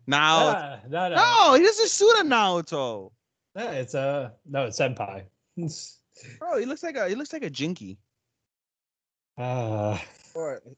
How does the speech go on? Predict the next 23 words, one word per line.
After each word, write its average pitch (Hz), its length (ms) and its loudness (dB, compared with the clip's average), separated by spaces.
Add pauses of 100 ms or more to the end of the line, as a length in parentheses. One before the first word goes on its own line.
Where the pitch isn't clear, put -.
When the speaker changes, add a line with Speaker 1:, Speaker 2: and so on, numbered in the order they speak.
(220)
Speaker 1:
you 151 80 -14
know, 165 140 -8
something 214 260 -12
like 143 160 -8
that, 123 220 -8
bro. 101 240 -10
Like 113 180 -14
a, 101 220 -12
a 113 120 -10
sh-, - 240 -14
not, 151 220 -6
maybe 180 180 -2
not 135 140 0
a 101 40 -4
Shinji. 113 400 -2
Shinji's 139 400 -8
kinda 98 180 -8
cool 87 240 -10
too. 92 260 -14 (180)
I 131 60 -14
don't 180 200 -10
know. 104 220 -4 (480)
He, 185 120 -8